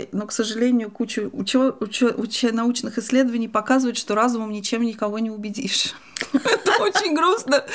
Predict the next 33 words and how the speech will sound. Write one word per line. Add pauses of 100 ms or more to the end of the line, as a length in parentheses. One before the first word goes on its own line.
(320)
но
это
просто
правда. (300)
Вот. (480)
Поэтому, (120)
не,
пое-,
поэтому,
на
самом
деле,
дело
не,
не,
оправдание —
это
какой-то, (180)
какой-то
разумный
аргумент,
почему
ты
так
сделал.
Ну,
так,
по
крайней
мере,
я
это
воспринимаю.